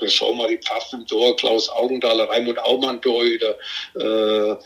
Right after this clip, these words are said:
Sören Lörby, Dieter Hoeneß, äh, Michael Rummenigge. Also da waren schon gute Spieler, äh, sind da noch übrig geblieben. Und dann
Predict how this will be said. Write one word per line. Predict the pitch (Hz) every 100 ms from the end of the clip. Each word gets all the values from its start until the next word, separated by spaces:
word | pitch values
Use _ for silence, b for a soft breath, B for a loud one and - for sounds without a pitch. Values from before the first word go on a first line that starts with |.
| B
Sören | - - 127 127 113
Lörby, | 117 135 139 120
Dieter | 120 131 123
Hoeneß, | 110 131 143 113 - -
äh, | 135 113 113 110 107 107 110
Michael | 113 135 151 123
Rummenigge. | 123 156 147 123 117 104 B B B
Also | - -
da | -
waren | - - 123
schon | 120 113
gute | 123 120
Spieler, | 113 - 123 120 117
äh, | 117
sind | - 123
da | 120
noch | 117 110
übrig | 120 131 143 135
geblieben. | 135 - 135 135 131
Und | 120 113 -
dann | 110 123